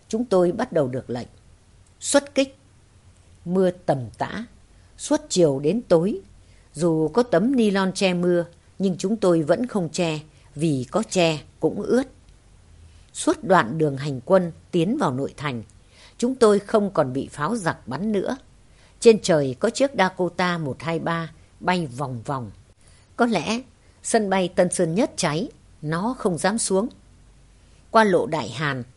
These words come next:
đi khoảng ba ki-lô-mét là tới chợ Bình Trị Đông. Khi chúng tôi dừng chân bên đường gần mấy căn nhà lá, có mấy bụi cây chờ Giao Liên bắt liên lạc với cán bộ nội thành để nắm tình hình, địch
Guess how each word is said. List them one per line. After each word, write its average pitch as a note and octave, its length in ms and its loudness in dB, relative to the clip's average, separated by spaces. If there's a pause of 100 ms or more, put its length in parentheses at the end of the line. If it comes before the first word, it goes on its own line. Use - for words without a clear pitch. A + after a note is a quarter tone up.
đi F#3+ 220 -2
khoảng D3+ 360 -6
ba E3+ 200 0
ki-lô-mét E3+ 480 -4 (400)
là D#3+ 300 0
tới E3+ 320 2
chợ D#3+ 280 2
Bình D#3 240 0
Trị - 200 -4
Đông. G3 280 4 (680)
Khi A#3 160 -2
chúng A#3+ 220 -2
tôi G3 220 4
dừng C#3 300 -2
chân F#3+ 260 0
bên F3+ 240 0
đường C#3 260 0 (200)
gần C3 360 -4
mấy D#3+ 240 0
căn D#3+ 200 -2
nhà C#3+ 160 -4
lá, C3 360 -6 (400)
có B3 100 2
mấy G#3+ 240 4
bụi F3 280 -2
cây F3+ 260 4 (260)
chờ C#3+ 280 2
Giao E3+ 220 -2
Liên D#3+ 280 -2
bắt - 140 -6
liên F3 200 0
lạc C#3 220 -4 (220)
với D#3+ 300 0 (100)
cán F#3+ 220 -2
bộ D3+ 200 2
nội C3 220 -6
thành B2 260 -6 (440)
để D#3 260 4
nắm D3 300 -2
tình D#3+ 220 -4
hình, A#2+ 260 -4 (560)
địch F3+ 180 -2